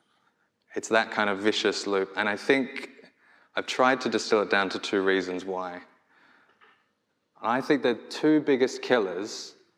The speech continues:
of really great products, people, people doing amazing things, or the two biggest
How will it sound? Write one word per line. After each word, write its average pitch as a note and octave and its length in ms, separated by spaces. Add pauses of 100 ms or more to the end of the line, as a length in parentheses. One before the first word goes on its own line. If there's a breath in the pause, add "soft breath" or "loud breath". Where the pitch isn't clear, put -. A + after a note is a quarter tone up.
(200)
of G#2 160
really B2+ 360
great A2 300
products, - 680
people, A2 380 (240)
people A#2+ 180
doing A2+ 240
amazing A2 460
things, G2+ 600 (560 soft breath)
or G#2 60
the A2 60
two - 140
biggest A2 260